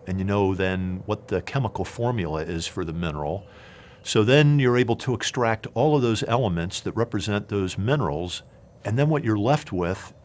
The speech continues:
is the unknown chemistry of the X-ray amorphous material.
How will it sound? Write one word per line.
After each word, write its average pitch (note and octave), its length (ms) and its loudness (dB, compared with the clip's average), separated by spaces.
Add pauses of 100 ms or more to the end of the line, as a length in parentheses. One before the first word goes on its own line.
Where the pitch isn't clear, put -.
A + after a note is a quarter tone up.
(340)
is B2+ 300 4
the G#2 220 4
unknown A2 380 2
chemistry F2+ 840 -4 (360)
of F#2 200 -2
the - 100 -10
X-ray G#2+ 380 0
amorphous C#3 480 -2
material. C#2+ 600 -6